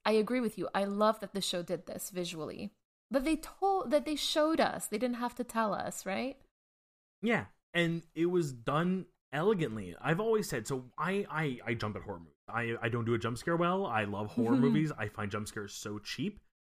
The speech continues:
Speaker 2: But the way I've learned to get around them is I see them coming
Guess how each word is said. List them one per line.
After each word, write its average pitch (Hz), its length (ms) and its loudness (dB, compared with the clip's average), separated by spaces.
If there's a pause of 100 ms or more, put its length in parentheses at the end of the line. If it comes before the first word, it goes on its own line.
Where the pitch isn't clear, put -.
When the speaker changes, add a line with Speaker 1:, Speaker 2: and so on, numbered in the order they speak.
(200)
Speaker 2:
But 123 100 -4
the 127 80 -2
way 120 220 -2
I've 123 260 0
learned 117 200 -2
to 113 60 -10
get 127 120 -2
around 180 260 0
them 156 240 0
is 120 320 -2
I 117 160 -2
see 131 280 -4
them 139 140 -4
coming 117 300 -4